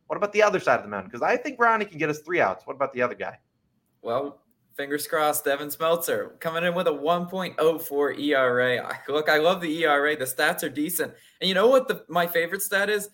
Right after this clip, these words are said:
Speaker 2: Smeltzer, two and one on Nerfies. He's not three and oh. If he was three and oh, we'd be jinxing him once more, and, and this would be a, a loser. <laughs> The fact that we've jinxed Rasmussen and Wheeler into their first, uh, Yerfies of the year, hilarious to me. But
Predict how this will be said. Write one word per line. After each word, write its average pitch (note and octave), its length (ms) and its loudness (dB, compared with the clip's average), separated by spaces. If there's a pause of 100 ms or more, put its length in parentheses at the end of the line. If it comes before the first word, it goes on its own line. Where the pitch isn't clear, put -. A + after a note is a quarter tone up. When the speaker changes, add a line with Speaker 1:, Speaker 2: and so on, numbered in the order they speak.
(160)
Speaker 2:
Smeltzer, G3+ 640 -2
two A3+ 240 2
and G3+ 120 -2
one G3 200 -2
on F3 160 0
Nerfies. E3+ 500 -2 (100)
He's F#3+ 140 -4
not A3 240 4
three A3 240 6
and G3 100 -2
oh. G#3 220 2
If - 120 -2
he G3+ 100 -4
was G3 100 0
three G#3+ 220 4
and G3 100 -2
oh, G3 120 0
we'd F#3+ 160 -6
be F#3+ 100 -8
jinxing F#3 400 -6
him D3 100 -6
once D3+ 240 -8
more, E3 220 -2
and, B2 240 -4
and B2 180 -4
this D3 160 -4
would D3 120 -10
be D3+ 100 -2
a, C#3+ 80 2 (100)
a C3+ 100 0
loser. D#3 440 -4
<laughs> - 60 -20 (360)
The D#3+ 160 4
fact F3+ 300 4
that G3 120 6
we've F#3+ 200 -2
jinxed F3 340 -4
Rasmussen D#3+ 680 2
and C#3+ 140 -4
Wheeler D3 360 4
into C#3 200 -6
their C3 200 0
first, C3 440 -2
uh, A2+ 340 2
Yerfies C3+ 440 -4
of C#3 160 -2
the C#3+ 60 -4
year, C#3+ 320 0 (240)
hilarious D#3 540 4
to D3 100 -8
me. D3 180 -4
But F3+ 380 2